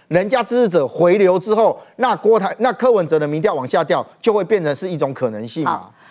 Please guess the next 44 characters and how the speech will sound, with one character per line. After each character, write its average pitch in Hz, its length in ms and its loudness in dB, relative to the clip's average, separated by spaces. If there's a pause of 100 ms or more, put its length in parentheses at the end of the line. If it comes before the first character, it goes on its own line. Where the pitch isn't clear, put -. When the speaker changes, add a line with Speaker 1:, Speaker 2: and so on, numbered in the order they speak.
(180)
Speaker 2:
民 285 120 -2
调 370 120 2
数 349 200 -2
字 294 220 -2
不 320 120 -2
只 254 140 -4
影 208 180 -4
响 151 300 -4
到 190 480 2
参 - 340 -4
选 196 320 -2
人 170 180 -4
未 277 180 2
来 160 120 0
的 160 120 -6
气 226 360 -6
势， - 220 -8
也 165 260 -8
影 170 200 -8
响 156 300 -8
到 180 220 0
到 208 160 0
底 156 80 -4
合 208 280 -4
纵 240 280 -4
连 165 220 -4
横、 170 280 -4 (320)
蓝 196 340 0
白 175 240 -2
合 160 360 0 (200)
可 - 260 0
不 254 160 -6
可 - 300 -10
能。 127 160 -12 (320)
所 - 60 -20
以 330 40 0
我 320 40 -2
们 311 60 -2
也 202 80 2
来 151 140 0
听 294 240 -6
一 - 20 -6
下 214 160 -4
柯-， 208 160 -12